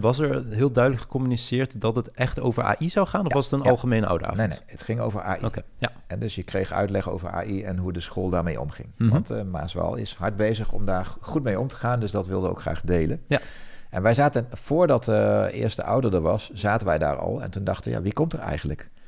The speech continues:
Speaker 2: Want het was niet met aanmelding. Dus we dachten, ja, misschien zitten er tien ouders. Eh, wie weet. En dan kwam laat op gang. Zei, ja, het zal wel niet zo druk worden. En uiteindelijk was gewoon eigenlijk de hele ruimte vol.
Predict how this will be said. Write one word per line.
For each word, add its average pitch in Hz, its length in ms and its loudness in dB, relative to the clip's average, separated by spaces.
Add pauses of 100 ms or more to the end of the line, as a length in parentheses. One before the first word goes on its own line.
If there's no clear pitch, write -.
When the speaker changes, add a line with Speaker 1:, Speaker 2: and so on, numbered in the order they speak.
(260)
Speaker 2:
Want 90 160 -4
het 87 120 -4
was 104 180 -2
niet 113 280 -2
met 110 160 -2
aanmelding. 82 560 0
Dus 82 180 -6
we - 60 -12
dachten, 98 240 -6
ja, 95 80 -4
misschien - 300 -8
zitten 73 220 -10
er 73 80 -8
tien 82 220 -6
ouders. 82 460 -8 (540)
Eh, 92 100 -14 (200)
wie 85 160 -2
weet. 80 240 2
En 87 140 -2
dan 85 260 -2
kwam 87 200 0
laat 92 260 4
op 90 120 -2
gang. 123 320 0 (520)
Zei, - 180 -14
ja, 98 60 -2
het 92 100 -2
zal 90 100 0
wel 90 100 0
niet 92 100 -2
zo - 80 -4
druk 92 220 2
worden. 127 180 6
En 110 60 4
uiteindelijk 120 400 0
was 95 160 -2
gewoon 92 280 0
eigenlijk 98 340 -4
de 87 60 -2
hele 85 260 0
ruimte 87 280 -2
vol. 104 400 -2